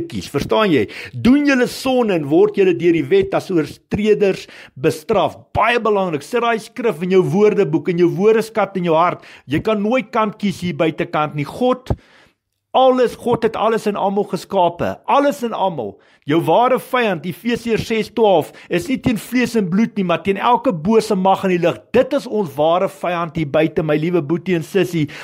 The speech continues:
Dis baie belangrik dat ons sal moet besef en weet, jy kry drie soorte mense hier buitekant. En die Bybel praat daarvan in Openbaring drie, vers vyftien, sestien, waar die Here sê, "As jy koud, of as jy warm, of, eh,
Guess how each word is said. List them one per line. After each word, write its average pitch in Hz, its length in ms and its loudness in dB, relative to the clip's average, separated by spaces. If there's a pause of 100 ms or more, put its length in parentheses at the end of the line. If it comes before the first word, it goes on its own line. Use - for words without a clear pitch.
Dis 196 160 2
baie 247 320 2
belangrik 220 460 0
dat 196 100 -4
ons - 80 -10
sal 208 160 -2
moet 190 160 -4
besef 247 480 -6
en 180 160 -2
weet, 180 320 2 (240)
jy 185 160 2
kry 269 240 -2
drie 247 240 0
soorte 233 400 -2
mense 202 400 -2
hier 165 220 -4
buitekant. 165 640 -8 (180)
En 180 80 -4
die 196 80 0
Bybel 208 380 2 (100)
praat 262 320 2
daarvan 185 460 -2
in - 20 -10
Openbaring 190 880 0
drie, 196 220 0 (260)
vers 185 320 -2
vyftien, 220 320 -2
sestien, 208 400 -4
waar 180 160 0
die 180 60 -2
Here 226 180 2
sê, 220 220 0
"As 202 100 -2
jy 214 240 -2
koud, 214 320 2 (300)
of 190 160 -2
as 233 160 -2
jy 233 100 0
warm, 208 400 0
of, 175 160 -4
eh, 180 120 2